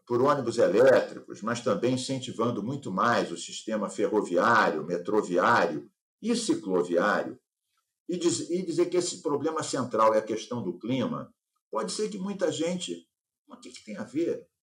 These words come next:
eu andar de ônibus, ou andar de carro, ou andar de trem?" Mas se você falar o seguinte, "Olha, qual é o principal fator da poluição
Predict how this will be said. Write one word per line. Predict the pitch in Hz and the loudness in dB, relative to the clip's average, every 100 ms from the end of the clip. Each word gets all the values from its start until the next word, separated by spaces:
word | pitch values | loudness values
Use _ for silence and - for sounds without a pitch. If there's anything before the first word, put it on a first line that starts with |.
| _ _ _ _ - | _ _ _ _ -10
eu | 170 | -6
andar | 160 120 135 | -2 0 0
de | 127 | -2
ônibus, | 90 117 143 95 71 85 104 | -4 -2 -2 -2 -6 -8 -8
ou | |
andar | 104 98 90 | -6 -4 -4
de | - | -6
carro, | - 98 127 101 69 - _ _ _ - | -2 2 2 0 -6 -18 _ _ _ -10
ou | |
andar | 113 98 95 | -4 -2 -2
de | - | -4
trem?" | - 95 113 - - - _ _ _ _ | -2 0 2 0 -4 -14 _ _ _ _
Mas | 175 196 | -12 -10
se | |
você | 196 208 | -4 -2
falar | - 165 | 2 2
o | 165 | 2
seguinte, | 120 - | 0 0
"Olha, | 123 73 - - _ _ _ _ _ _ _ _ _ _ _ _ _ _ | 2 2 -2 -16 _ _ _ _ _ _ _ _ _ _ _ _ _ _
qual | 180 190 | -2 2
é | 220 | 2
o | 220 | 2
principal | 202 190 185 - 175 190 | 0 0 -2 0 0 0
fator | - 147 - 170 175 | 0 -2 0 2 4
da | 165 | 2
poluição | 165 170 147 151 131 - 143 147 156 151 | 2 0 2 0 -2 -2 0 0 -2 -10